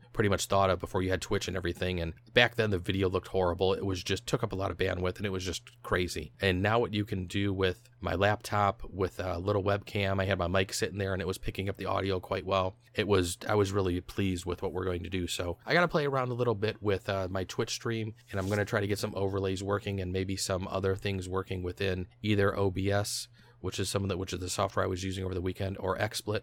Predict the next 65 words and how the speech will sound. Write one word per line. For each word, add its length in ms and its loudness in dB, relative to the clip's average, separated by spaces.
which 240 -6
is 80 -8
maybe 240 -2
one 180 -2
that 120 0
I'm 120 -2
using, 540 -2
I 80 -2
may 140 2
use. 400 0
Uh, 200 2
so 200 0
we'll 200 6
have, 180 2
actually 280 0
have 140 2
to 240 -20
wait 120 2
and 80 -8
see 300 2
how 120 4
Saturday 320 2
turns 240 0
out, 100 -2
but 60 -2
I'm 80 -2
really 160 4
looking 220 -2
forward 300 0
to 240 -2
some 180 -2
twenty-four 520 0
hours 320 2
of 80 -10
gaming. 280 2
But 140 -2
as 220 0
I 60 4
was 180 2
down 180 2
there, 160 -2
there 140 -2
were 60 -2
a 40 -6
couple 260 -4
of 60 -2
guys 500 0
sitting 380 -2
at 80 2
a 60 0
table, 440 0
and 140 -2
they 60 -2
were 120 2
nice 320 2
enough 240 0
to 460 -2
be 180 2
on 220 2
Twitch 420 -2
with 240 -4
us 240 0
for 200 0
the 140 -2
day. 420 0